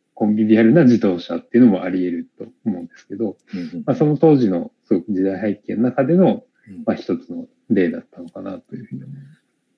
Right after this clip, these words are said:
Speaker 2: ありがとうございます。あの、チャットにも公害ってこと書かれてましたけど、やっぱり事故と渋滞以外にあれですね、空気を汚す、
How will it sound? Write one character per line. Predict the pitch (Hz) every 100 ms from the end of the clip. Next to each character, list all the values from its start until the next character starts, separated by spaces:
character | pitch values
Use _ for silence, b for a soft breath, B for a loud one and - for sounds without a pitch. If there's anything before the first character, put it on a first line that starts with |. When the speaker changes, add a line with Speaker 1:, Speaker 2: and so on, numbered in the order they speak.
| _ _ _ _ -
Speaker 2:
あ | 92
り | 92
が | 101
と | 98
う | 87
ご |
ざ | 85
い |
ま | 85
す。 | -
あ | 110
の、 | 104
チ | 104 -
ャ |
ッ | -
ト | 165
に | 165
も | 123 82 - -
公 | - 143
害 | 156
っ | 156
て | -
こ | -
と | -
書 | -
か | -
れ | 98
て | -
ま | 85
し | 80
た | -
け | 90
ど、 | 120 127 - _
や | 120
っ |
ぱ | - 127
り | 101
事 | 151
故 | - 151 95 - b b
と | -
渋 | 92 104 101
滞 | 110 101 104
以 |
外 | 92 80
に | 78
あ | 87
れ | 110
で | 120
す | -
ね、 | 90 101 _
空 | - 180
気 | 147
を | 107 98
汚 | 104
す、 | - 123 117 113